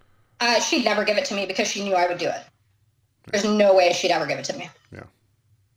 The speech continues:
Speaker 2: That's crazy. Um, so we are in month nine of this pandemic. Uh, <laughs> so the question is, what have you learned about yourself during this pandemic?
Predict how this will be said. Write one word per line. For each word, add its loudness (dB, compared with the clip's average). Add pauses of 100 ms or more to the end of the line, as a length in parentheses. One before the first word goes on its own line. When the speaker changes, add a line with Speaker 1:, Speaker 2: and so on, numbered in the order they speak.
(680)
Speaker 2:
That's -20
crazy. -20 (840)
Um, 0 (1040)
so 2
we 2
are 2
in -6
month -8
nine -4
of -4
this -2
pandemic. -4 (200)
Uh, 0 (280)
<laughs> -8
so 2
the 2
question 4
is, 2
what -2
have -2
you 0
learned 0
about -2
yourself -6
during -6
this -8
pandemic? -10